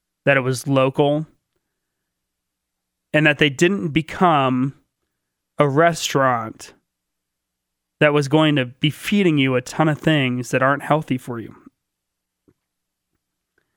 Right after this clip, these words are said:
You can look in the back and watch them cut the fries that they're about to make, that they're about to fry and give you.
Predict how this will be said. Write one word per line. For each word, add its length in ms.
You 160
can 300
look 220
in 100
the 80
back 400
and 200
watch 320
them 180
cut 580
the 120
fries 840
that 120
they're 160
about 260
to 60
make, 360
that 120
they're 120
about 220
to 80
fry 400
and 340
give 160
you. 200